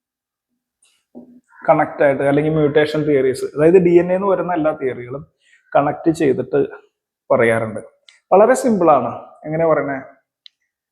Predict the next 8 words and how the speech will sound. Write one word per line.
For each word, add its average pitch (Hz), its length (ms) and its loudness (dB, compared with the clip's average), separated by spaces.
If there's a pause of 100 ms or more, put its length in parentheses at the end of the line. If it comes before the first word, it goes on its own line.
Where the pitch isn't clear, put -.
(440)
ഇതുണ്ടോ 202 460 6 (140)
ഇല്ലേ 226 200 2
എന്നുള്ളത് 233 280 2
നിങ്ങൾ 208 160 0 (120)
ചെക്ക് 185 160 -2
ചെയ്ത് 135 120 0
നോക്കണം 113 320 -8
ട്ടോ. 117 60 -4